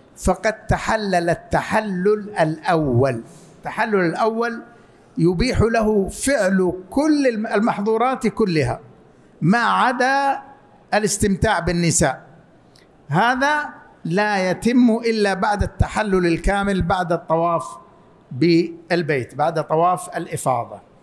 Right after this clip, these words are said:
لكن الله سبحانه وتعالى قال: "فإذا قضيتم مناسككم".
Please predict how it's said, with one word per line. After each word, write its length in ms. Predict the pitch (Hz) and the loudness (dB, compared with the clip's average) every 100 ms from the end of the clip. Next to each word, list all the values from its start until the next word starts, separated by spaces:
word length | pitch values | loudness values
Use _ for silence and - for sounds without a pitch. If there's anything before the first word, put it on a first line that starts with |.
| _ - - _ - | _ -20 -20 _ -4
لكن 380 | 175 - 233 233 | -2 0 0 0
الله 380 | 214 247 262 | 0 2 2
سبحانه 440 | 220 208 160 226 226 | 0 -2 -2 0 2
وتعالى 640 | 214 208 180 202 233 226 226 | 2 0 2 2 2 0 0
قال: 200 | 226 180 | 0 0
"فإذا 480 | 208 208 190 220 | -2 0 0 0
قضيتم 720 | 214 202 190 208 240 226 - 220 | -2 -4 -2 -2 -2 -4 -2 0
مناسككم". 1160 | 190 185 196 202 196 185 - 208 147 - 120 | 2 2 2 0 -2 -2 -2 -2 -2 -4 -8